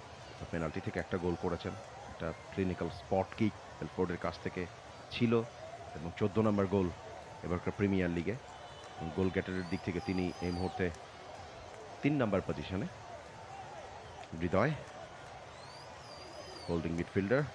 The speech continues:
কার্ভেন্স Belfort, আহ, লম্বা করে বাড়িয়েছিলেন সামনে, ঝিন্টু মিয়ার গায়ে লেগেছে, unintentional। ঝিন্টু একটা backward move নেওয়ার সময় তার ব্যাক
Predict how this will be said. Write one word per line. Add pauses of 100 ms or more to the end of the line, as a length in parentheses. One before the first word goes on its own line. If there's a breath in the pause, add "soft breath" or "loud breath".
(260)
কার্ভেন্স
Belfort, (340)
আহ, (120)
লম্বা
করে
বাড়িয়েছিলেন
সামনে, (460)
ঝিন্টু
মিয়ার
গায়ে
লেগেছে, (440)
unintentional। (720)
ঝিন্টু (720)
একটা (200)
backward (200)
move
নেওয়ার
সময় (1300)
তার
ব্যাক